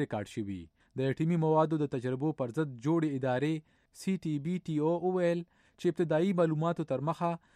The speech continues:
دا د تیر دریم سپتمبر د اټومي ازموینې په نتیجه کې ځینې سرنګونه خپل د مخه کېناستلي دي.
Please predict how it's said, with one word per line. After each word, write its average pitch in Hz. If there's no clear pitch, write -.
دا 151
د 165
تیر 180
دریم 147
سپتمبر 147
د 127
اټومي 147
ازموینې 139
په 156
نتیجه 151
کې 185
ځینې 175
سرنګونه 147
خپل 190
د 151
مخه 170
کېناستلي 127
دي. 101